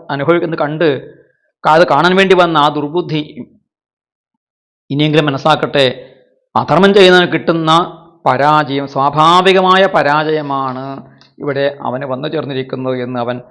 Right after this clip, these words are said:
അറിയട്ടെ. അധർമ്മോ ഹി കൃതസ്തേന ഏനൈതത് ഉപദേ-, ഉപശിക്ഷിതം.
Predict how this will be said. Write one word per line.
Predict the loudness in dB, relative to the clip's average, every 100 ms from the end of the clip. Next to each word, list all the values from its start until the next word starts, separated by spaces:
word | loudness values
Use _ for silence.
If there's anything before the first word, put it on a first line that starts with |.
| _ _ -4
അറിയട്ടെ. | -4 -2 -6 -6 -6 -6 -10 -16 _ _ _ _ _ _ _ _ _ _ _ _ -4
അധർമ്മോ | 2 2 4 4 4
ഹി | 2
കൃതസ്തേന | 2 4 4 2 -2 2 4 4 4 0 0
ഏനൈതത് | 0 0 -2 -4 -4 -4 -4 -4
ഉപദേ-, | -6 -4 -4 -4 -4
ഉപശിക്ഷിതം. | -2 -2 -2 -8 -12 -10 -8 -8 -14 -18